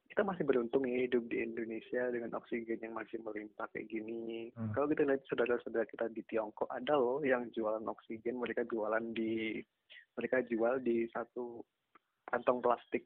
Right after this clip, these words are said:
Speaker 1: gitu.
Speaker 2: Ya.
Speaker 1: Itu mereka jual loh, itu oksigen murni. Gara-gara mereka di sana itu oksigennya tercemar oleh asap industri seperti
Speaker 2: Iya.
Speaker 1: itu. Jadi kita harus beruntung banget yang masih hidup di Indonesia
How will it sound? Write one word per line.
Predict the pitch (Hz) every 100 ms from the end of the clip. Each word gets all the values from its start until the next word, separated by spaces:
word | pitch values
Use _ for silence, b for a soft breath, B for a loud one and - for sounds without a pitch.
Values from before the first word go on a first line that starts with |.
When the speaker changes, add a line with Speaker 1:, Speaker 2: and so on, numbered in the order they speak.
| _ -
Speaker 1:
gitu. | 104 110 139 -
Speaker 2:
Ya. | - 113
Speaker 1:
Itu | 110 165
mereka | 156 156
jual | 160 151 170
loh, | 139 135
itu | 151 180
oksigen | - 139 - 131 120
murni. | 113 110 110 104 104 -
Gara-gara | 117 113 117 123
mereka | 135 127 123 160 175 _ _ b b _
di | -
sana | - 120 101 104 135
itu | 147 - 175 180 _ _
oksigennya | - 139 131 165 135 -
tercemar | - 131 123 151 -
oleh | 139 147 - -
asap | 131 127 -
industri | 131 113 - 117 110 -
seperti | 107 117 113 139
Speaker 2:
Iya. |
Speaker 1:
itu. | 131 123 107 b b _
Jadi | 127 156 - -
kita | 135 147
harus | 143 -
beruntung | 123 117 120
banget | 113 113 113 -
yang | 123
masih | 120 -
hidup | 117 117
di | 113
Indonesia | 113 117 117 -